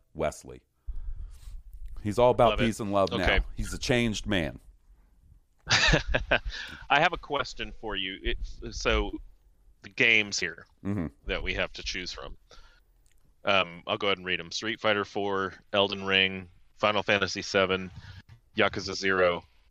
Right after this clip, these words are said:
Speaker 2: and Halo Infinite.
Speaker 1: Mm-hmm.
Speaker 2: My only question is, is this the Final Fantasy seven remake?
Speaker 1: I think it's just
Speaker 2: Or is
Speaker 1: Final
Speaker 2: this the
Speaker 1: Fantasy.
Speaker 2: O G?
Speaker 1: I th-, it w-, so I'm, it doesn't say,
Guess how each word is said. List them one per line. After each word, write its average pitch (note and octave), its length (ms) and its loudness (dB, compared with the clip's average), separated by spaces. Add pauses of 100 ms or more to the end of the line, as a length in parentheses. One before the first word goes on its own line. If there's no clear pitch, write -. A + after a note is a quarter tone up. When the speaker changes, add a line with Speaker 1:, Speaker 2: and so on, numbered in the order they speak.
(100)
Speaker 2:
and F2 120 -6
Halo F#2+ 360 2
Infinite. - 360 -6 (200)
Speaker 1:
Mm-hmm. E2+ 300 0 (240)
Speaker 2:
My G#2 140 4
only A#2+ 200 4
question A#2 440 2
is, F#2+ 320 4
is G2+ 180 -6
this G#2 180 -2
the G#2 120 2
Final G#2 260 4
Fantasy G2+ 400 2
seven F#2+ 420 4
remake? G#2 520 2 (1400)
Speaker 1:
I A#2 80 2
think E3+ 220 -2
it's D3+ 140 -4
just A#2 180 -2
Speaker 2:
Or F#2 60 4
is - 40 4
Speaker 1:
Final A2+ 160 4
Speaker 2:
this G2 80 0
the G2 100 6
Speaker 1:
Fantasy. F#2+ 280 2
Speaker 2:
O - 80 -20
G? D#2 260 0
Speaker 1:
I C3+ 140 8
th-, - 180 -2
it A#2+ 40 4
w-, G#2 320 -2
so A#2 240 2
I'm, B2+ 300 0
it G2 220 0
doesn't D3 340 4
say, F2 440 6